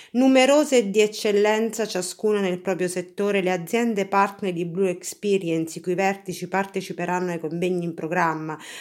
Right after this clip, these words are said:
fra cui Tesla, il gruppo internazionale dell'automotive che ha recentemente aperto a Caserta il primo Tesla Center della Campania, l'ottavo in Italia, con showroom, delivery center e service center,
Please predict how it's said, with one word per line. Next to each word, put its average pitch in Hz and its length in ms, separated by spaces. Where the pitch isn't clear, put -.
fra 190 220
cui 220 280
Tesla, 170 500
il 160 160
gruppo 190 280
internazionale 175 880
dell'automotive 170 840
che 170 120
ha 180 60
recentemente 190 840
aperto 180 380
a 175 60
Caserta 185 540
il 175 120
primo 190 340
Tesla 185 400
Center 180 540
della 165 280
Campania, 165 640
l'ottavo 160 480
in 160 100
Italia, 160 560
con 233 220
showroom, 208 720
delivery 196 580
center 214 560
e 185 80
service 175 500
center, 147 580